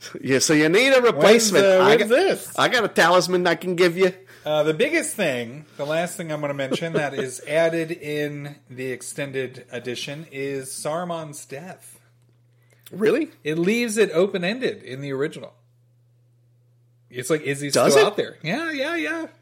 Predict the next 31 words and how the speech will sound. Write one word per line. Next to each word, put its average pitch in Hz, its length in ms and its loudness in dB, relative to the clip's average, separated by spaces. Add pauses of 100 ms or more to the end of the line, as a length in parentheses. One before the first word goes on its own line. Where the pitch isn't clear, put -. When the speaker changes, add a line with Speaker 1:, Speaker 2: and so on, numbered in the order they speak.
Speaker 1:
Really? 247 480 4
Speaker 2:
<laughs> - 40 -4
Isn't 339 840 2
that 381 180 2
funny? 175 320 0 (340)
Speaker 1:
Yeah. 170 380 2 (160)
Speaker 2:
When 175 120 0
I 185 80 2
watched 214 280 2
Speaker 1:
That's 170 120 2
Speaker 2:
it, 180 80 4
Speaker 1:
so - 220 4
Speaker 2:
it's 196 160 6
actually 220 160 4
Speaker 1:
weird. 135 120 -2
Speaker 2:
very 143 240 0
graphic 123 520 -4
'cause 117 180 -18
my 113 100 -10
kid, 117 280 -12
my 113 100 -18
kids 113 220 -16
Speaker 1:
Yeah, 151 100 2
yeah, 131 100 4
yeah. 110 180 0 (340)
Speaker 2:
Uh, 135 200 0
but 143 140 0
I 143 80 2
was 139 200 -2
like, 135 240 0
"Oh, 202 200 -6